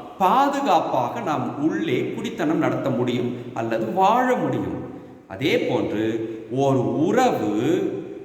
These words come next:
நல்ல முறையில் இருக்கிறது என்று கேட்டால், அங்கு நம்பிக்கை என்பது நிச்சயமாக தேவை. இந்த உறவில் பாருங்கள்,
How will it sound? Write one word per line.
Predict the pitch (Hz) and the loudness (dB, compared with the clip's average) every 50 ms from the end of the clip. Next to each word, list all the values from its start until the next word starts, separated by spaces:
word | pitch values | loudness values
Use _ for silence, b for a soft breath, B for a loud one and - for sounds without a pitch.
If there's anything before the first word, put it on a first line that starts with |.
| - - - - 101 | -16 -18 -18 -12 -8
நல்ல | 107 117 131 147 175 214 233 240 254 262 | -2 2 2 4 4 4 2 2 2 2
முறையில் | 226 202 185 185 180 180 180 160 143 | 2 4 2 4 4 4 2 4 4
இருக்கிறது | 151 156 - - - 190 175 165 170 170 156 | 4 2 2 0 0 -2 0 0 2 2 2
என்று | 135 127 - 107 - | 2 0 -2 -2 -4
கேட்டால், | - - 101 95 98 98 98 101 110 123 147 - - - - - - | -4 -6 -8 -8 -6 -4 -2 0 2 2 2 0 -2 -4 -6 -8 -8
அங்கு | - 107 107 113 117 139 175 175 127 120 - - - - - - - - - 107 | -6 -6 -4 -4 -2 0 2 2 2 2 0 0 -2 -4 -6 -8 -10 -10 -8 -2
நம்பிக்கை | 113 131 143 156 190 190 202 196 185 214 214 202 - - - 226 220 214 214 185 | 0 2 2 2 2 0 -2 -2 -2 -4 -4 -4 -8 -8 -4 -2 -2 0 2 2
என்பது | 156 139 139 160 - 160 160 147 135 - 160 202 247 - | 2 4 4 2 2 2 2 2 2 2 2 0 0 -2
நிச்சயமாக | - - 131 131 147 180 170 - - - - - - 240 214 208 202 185 170 165 151 143 131 - - - | -2 -2 -2 0 2 2 2 2 0 -2 -4 -4 -2 0 0 2 2 2 2 4 4 4 4 2 0 -2
தேவை. | - - 123 117 113 107 104 110 120 120 120 120 117 117 110 101 - 92 80 - - - - - - - B B B B B B B B B _ | -4 -4 -4 -2 -2 -2 -2 -2 -2 0 0 0 0 -2 -2 -2 -4 -6 -6 -8 -10 -10 -12 -14 -14 -16 B B B B B B B B B _
இந்த | 143 165 190 - 170 180 170 143 | 2 2 2 4 4 4 4 4
உறவில் | 139 147 156 156 165 165 160 - | 4 4 4 4 4 2 2 2
பாருங்கள், | - 117 107 107 - - - - | 2 2 0 0 0 -2 -4 -6